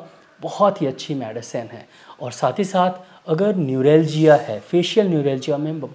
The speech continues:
बहुत ज़्यादा एलियम सीपा को प्रिस्क्राइब करता हूँ, खासकर कभी हेडेक हो और उसके बाद न्यूरैल्जिया हो, बहुत तेज़ दर्द हो, ऐसा एक लाइन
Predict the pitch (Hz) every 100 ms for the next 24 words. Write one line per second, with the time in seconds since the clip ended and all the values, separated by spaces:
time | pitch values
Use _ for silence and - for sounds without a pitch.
0 | - - 170 165 143 139 143 - - -
1 | 127 147 143 131 135 131 131 - - 135
2 | 120 - 131 131 170 180 - - - 185
3 | 185 190 185 170 180 - 143 170 180 165
4 | 165 - - - 139 139 135 - - -
5 | 160 - 143 143 151 143 139 131 127 151
6 | 147 143 127 160 - 202 202 180 170 123
7 | 131 139 139 131 - _ _ _ _ _
8 | _ - 156 156 185 135 - - _ -
9 | 180 190 190 - - - - 143 151 214
10 | 196